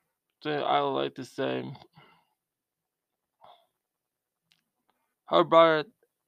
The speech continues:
her brought a thing. I'll bring her to, like,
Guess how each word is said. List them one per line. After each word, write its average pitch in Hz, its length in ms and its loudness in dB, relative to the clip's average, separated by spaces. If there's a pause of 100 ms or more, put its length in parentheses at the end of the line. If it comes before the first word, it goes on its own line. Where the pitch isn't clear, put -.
(140)
her 156 200 0
brought 143 360 0
a - 20 -8
thing. 135 500 -8 (4000)
I'll 165 260 2
bring 143 600 -6 (540)
her 143 260 -8
to, 139 260 -10
like, 131 400 -6